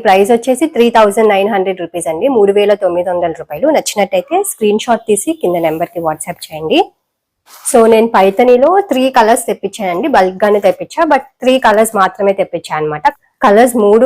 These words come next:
కూడా ఇంకా చెప్పక్కర్లేదు, రెడ్ and బ్లాక్, ఇంకా ఎవర్ గ్రీన్ కలర్స్ అన్నమాట, వాటి గురించి చెప్పక్కర్లేదు. And పర్పుల్ అయితే కొంచెం డిఫరెంట్ గా, నీట్ గా చాలా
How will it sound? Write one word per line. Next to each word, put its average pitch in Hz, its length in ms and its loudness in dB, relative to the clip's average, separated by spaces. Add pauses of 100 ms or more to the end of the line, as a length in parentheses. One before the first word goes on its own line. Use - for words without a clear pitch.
కూడా 269 200 6
ఇంకా 247 160 0
చెప్పక్కర్లేదు, 185 600 -4 (100)
రెడ్ 190 200 0
and 214 120 0
బ్లాక్, 196 300 0
ఇంకా 190 180 0 (400)
ఎవర్ 196 220 2
గ్రీన్ 208 240 4
కలర్స్ 180 300 -2
అన్నమాట, 156 340 -4
వాటి 170 260 -4
గురించి 175 220 -8
చెప్పక్కర్లేదు. 233 500 -8
And 277 180 0
పర్పుల్ 208 360 2
అయితే 196 220 -6
కొంచెం 254 220 0 (100)
డిఫరెంట్ 185 440 -8
గా, 370 80 4 (480)
నీట్ 226 300 4
గా 330 80 4 (400)
చాలా 226 200 6